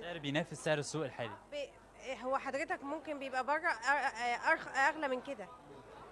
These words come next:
Speaker 2: فاحنا بنحاول إن احنا نخليه في متناول الجميع.
Speaker 1: وبنقدر نحقق منه هامش ربح برضه يرجع للأسرة؟
Speaker 2: يرجع للأسرة طبعًا. وطبعًا بتبقى
Speaker 1: والمنتجات الموجودة عندنا النهاردة في المعرض إيه؟
Speaker 2: عندنا هنا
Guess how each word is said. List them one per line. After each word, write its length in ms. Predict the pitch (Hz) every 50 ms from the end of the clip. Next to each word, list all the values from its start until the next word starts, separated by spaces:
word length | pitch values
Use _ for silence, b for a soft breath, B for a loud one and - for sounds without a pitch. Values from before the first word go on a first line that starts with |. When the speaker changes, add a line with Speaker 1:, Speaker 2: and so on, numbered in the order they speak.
| - - - -
Speaker 2:
فاحنا 220 | 269 254 277 269
بنحاول 400 | 240 254 254 - 302 320 339 330
إن 100 | 311 302
احنا 240 | 330 311 320 320 294
نخليه 360 | 269 240 - 254 247 254 302
في 120 | 294 269 285
متناول 440 | 269 254 262 262 269 277 285 277
الجميع. 380 | 269 233 - 226 220 233 233 220 - - - - - - 139
Speaker 1:
وبنقدر 360 | 139 160 202 214 180 196 175
نحقق 340 | 160 151 - - - 160 151
منه 360 | 156 160 175 160 151 143 165
هامش 260 | 185 190 185 - -
ربح 200 | 170 185 - 165
برضه 260 | 143 170 185 151 147
يرجع 280 | 160 185 180 175 151 131
للأسرة؟ 420 | 127 131 139 165 175 - 208 226 220
Speaker 2:
يرجع 340 | 311 339 - 269 294 269 262
للأسرة 420 | 240 247 240 269 294 - 262 247
طبعًا. 280 | 233 247 214 196 196 190 - - - - - - - - - - - - - - - - - - - - - -
وطبعًا 300 | 277 - 339 339 339 320
بتبقى 300 | 285 - - - - - -
Speaker 1:
والمنتجات 580 | 147 165 175 180 180 - 175 160 185 208 -
الموجودة 420 | 214 196 185 160 156 147 190 190 180
عندنا 300 | 131 139 143 143 131 160
النهاردة 340 | 156 147 143 156 139 147 135
في 80 | -
المعرض 320 | 139 139 135 139 135 120 123
إيه؟ 140 | 113 107 - - - - - - - - - - - - - - -
Speaker 2:
عندنا 360 | 240 277 302 294 349 349 339
هنا 220 | 302 302 320 311